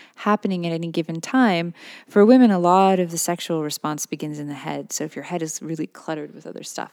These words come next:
it's gonna be difficult. Um, how physically active are you? You know, if you're living a pretty sedentary life, it can affect your sex life for sure. How are you eating?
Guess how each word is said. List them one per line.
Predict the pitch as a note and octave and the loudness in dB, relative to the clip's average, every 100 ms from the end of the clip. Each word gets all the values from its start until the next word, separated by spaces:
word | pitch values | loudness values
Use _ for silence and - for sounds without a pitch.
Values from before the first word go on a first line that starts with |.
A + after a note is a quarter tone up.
| - | -18
it's | - | -16
gonna | - D3 | -12 -10
be | - - | -10 -10
difficult. | - - - - - - - _ - - - - - - | -10 -10 -12 -18 -16 -20 -20 _ -20 -20 -20 -20 -18 -2
Um, | D#3+ D#3+ | 0 0
how | E3 F#3+ | 0 0
physically | F#3 G#3 G#3 - F3 | 0 0 -2 0 -4
active | - - E3+ E3+ | -4 -10 -12 -10
are | - | -10
you? | D#3+ D#3 - F3 | -10 -12 -14 -12
You | F3+ | -10
know, | F3 F3 | -10 -10
if | - | -8
you're | F3 E3+ | -4 -4
living | E3 E3+ F3+ | -2 -4 -4
a | E3+ | -6
pretty | F3+ E3+ | -4 -4
sedentary | - D#3 D#3+ E3 D#3 D3+ | -2 -4 -4 -6 -2 -2
life, | D3+ F#3 G#3+ | 0 0 0
it | - | -4
can | F3 | -4
affect | E3 D3+ - | -4 -4 -4
your | D3 | -6
sex | D#3 C#3 - | -6 -6 -6
life | D3+ D#3+ | -6 -6
for | - E3 | -8 -10
sure. | - D#3+ F3+ A#3 | -4 0 0 0
How | E3 | 0
are | D#3+ | 2
you | E3 D#3+ - | 2 -2 -6
eating? | F3 F3+ G#3+ B3+ | -10 -6 -2 -2